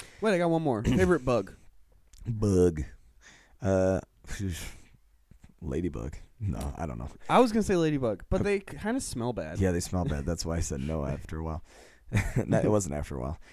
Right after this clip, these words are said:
Speaker 2: Uh, I'm, mm, maybe, uh, maybe stick bug.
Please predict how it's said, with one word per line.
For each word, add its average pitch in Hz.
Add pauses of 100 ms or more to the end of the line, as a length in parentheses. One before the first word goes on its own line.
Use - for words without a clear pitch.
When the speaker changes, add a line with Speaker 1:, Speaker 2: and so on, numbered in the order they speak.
(160)
Speaker 2:
Uh, 95
I'm, 117 (200)
mm, 92 (440)
maybe, 85 (640)
uh, 76 (240)
maybe -
stick -
bug. -